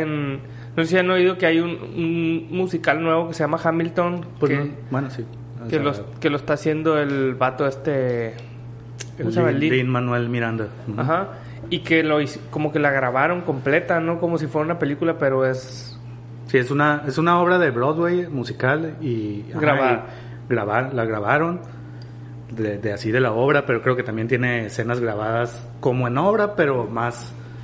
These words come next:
Speaker 2: close-ups o algo así, ¿no? Como para
Speaker 1: Sí, sí, sí.
Speaker 2: para editarla mejor y ya la están pasando como película, ¿no? En,
Speaker 1: Ajá.
Speaker 2: en la plataforma de Disney.
Speaker 1: Simón. Y de este, y este vato está ahí.
Speaker 2: Simón.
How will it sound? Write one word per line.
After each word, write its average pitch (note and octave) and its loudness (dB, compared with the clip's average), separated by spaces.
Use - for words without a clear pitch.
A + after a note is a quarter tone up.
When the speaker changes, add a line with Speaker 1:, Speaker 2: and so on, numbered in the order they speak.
Speaker 2:
close-ups C3 2
o C3 4
algo C3 4
así, B2 -2
¿no? C3 -2
Como A#2+ -4
para G2+ -4
Speaker 1:
Sí, F3+ 4
sí, E3+ -4
sí. D3 -2
Speaker 2:
para A2 -2
editarla A#2 0
mejor A#2 -2
y C#3 2
ya A#2 0
la A2+ -2
están A2+ -4
pasando A2+ -4
como A2 -8
película, G#2 -6
¿no? A#2 -8
En, G2 -10
Speaker 1:
Ajá. F3 2
Speaker 2:
en G#2+ -4
la G#2+ -6
plataforma A2+ -2
de G#2 0
Disney. A#2 -2
Speaker 1:
Simón. C#3 0
Y E3 4
de D3+ 2
este, D3+ -2
y D3+ 2
este D3 0
vato D3+ 4
está D3+ 0
ahí. C3+ 0
Speaker 2:
Simón. G#2+ -4